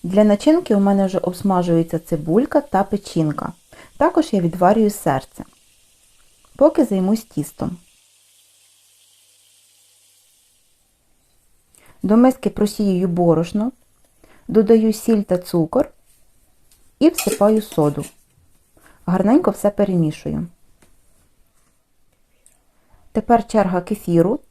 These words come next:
Трішки відливаю його до борошна, а до склянки буду додавати жовток.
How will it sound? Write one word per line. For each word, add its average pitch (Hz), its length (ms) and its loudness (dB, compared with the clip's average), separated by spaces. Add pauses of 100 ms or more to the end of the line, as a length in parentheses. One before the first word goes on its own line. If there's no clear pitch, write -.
(340)
Трішки 247 400 -2
відливаю 180 540 2
його 170 220 0
до 175 120 0
борошна, 165 580 -2 (460)
а 185 100 0
до 175 100 -2
склянки 240 460 0
буду 180 200 0
додавати 175 640 0
жовток. 170 480 -4